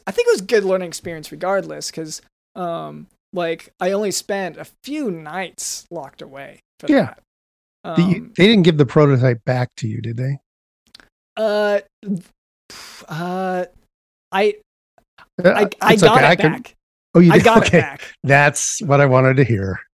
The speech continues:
Speaker 1: Okay,
Speaker 2: Excellent.
Speaker 1: yeah.
Speaker 2: Excellent.
Speaker 1: Yeah, but no, they, they, it didn't come easy.
Speaker 2: They didn't give
Speaker 1: Um,
Speaker 2: it to you. You got
Speaker 1: no.
Speaker 2: it back. I, I, I like the distinction.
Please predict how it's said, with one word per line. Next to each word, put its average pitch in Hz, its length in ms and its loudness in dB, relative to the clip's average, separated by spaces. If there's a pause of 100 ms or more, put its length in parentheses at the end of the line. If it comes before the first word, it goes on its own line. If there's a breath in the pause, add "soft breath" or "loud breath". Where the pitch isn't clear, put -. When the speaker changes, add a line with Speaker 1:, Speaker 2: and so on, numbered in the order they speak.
(120)
Speaker 1:
Okay, 139 120 0
Speaker 2:
Excellent. - 300 -4
Speaker 1:
yeah. 147 140 -10 (200)
Speaker 2:
Excellent. 107 580 -6 (460)
Speaker 1:
Yeah, 160 160 -12
but 180 200 -2
no, 175 200 -4
they, 185 180 0 (140)
they, 190 160 0
it 185 240 -4
didn't 196 300 2
come 170 200 -10
easy. 147 420 -18
Speaker 2:
They 147 220 4
didn't 143 320 4
give 131 160 4
Speaker 1:
Um, 110 60 -2
Speaker 2:
it 110 100 -4
to - 160 2
you. 107 140 2
You 104 200 0
got 143 220 -6
Speaker 1:
no. - 220 -10 (160)
Speaker 2:
it - 120 -18
back. - 280 -8
I, 131 200 -6 (140)
I, 139 100 0 (180)
I 156 100 0
like 143 180 4
the 147 100 2
distinction. 117 640 -2